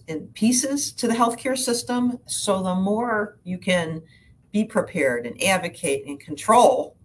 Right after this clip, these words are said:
your information for, with your senior,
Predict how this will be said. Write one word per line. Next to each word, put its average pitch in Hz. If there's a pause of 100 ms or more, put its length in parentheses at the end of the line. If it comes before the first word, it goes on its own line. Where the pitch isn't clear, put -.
(440)
your 185
information 170
for, 156 (260)
with 185
your 143
senior, -